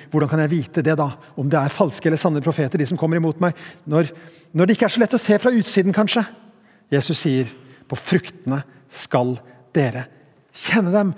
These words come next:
for en sanker ikke fiken av tistler, og en plukker ikke druer av tornebusker.» Legg merke til hva slags frukt det er som kommer ut av livet deres. Og livet ditt.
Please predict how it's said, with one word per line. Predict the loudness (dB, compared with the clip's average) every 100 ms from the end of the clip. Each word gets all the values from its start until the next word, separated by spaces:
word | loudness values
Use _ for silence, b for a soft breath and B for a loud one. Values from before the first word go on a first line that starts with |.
| B
for | -4 -4
en | B -12
sanker | -10 -2 0 0 0 0
ikke | 0 0
fiken | 0 0
av | 0
tistler, | -2 0 -2 -2 -10 -20 B B B -6
og | -4
en | -4 B -2
plukker | 0 2 0 0
ikke | 0 2
druer | 2 4 2
av | 2
tornebusker.» | 2 4 2 0 0 -4 B B -2
Legg | 2
merke | 0 0
til | -2
hva | 0
slags | -2 -6 -12
frukt | -12 -6 -2 -2 -2 -2
det | -2 -2
er | -8 B B -10
som | -6
kommer | -2 -2
ut | -4
av | -6
livet | -8 -10 -8
deres. | -6 -6 -8 -16 -20 _ _ _ _ _ _ _ _ _ _ _ _ _ _ _ _ _ _ -20 -10
Og | -6
livet | -4 -4
ditt. | -8 -10 _ _ -20